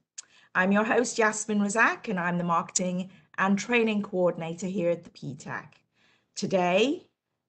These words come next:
the digital event topic is marketing to prime construction companies, and it is brought to you in partnership with Prince George's County Economic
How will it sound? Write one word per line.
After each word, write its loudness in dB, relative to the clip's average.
the 0
digital -2
event -2
topic -2
is -2
marketing 0
to -10
prime 0
construction -4
companies, -6
and 4
it 2
is -2
brought 4
to -2
you 8
in -2
partnership -2
with -2
Prince -2
George's -4
County -8
Economic -4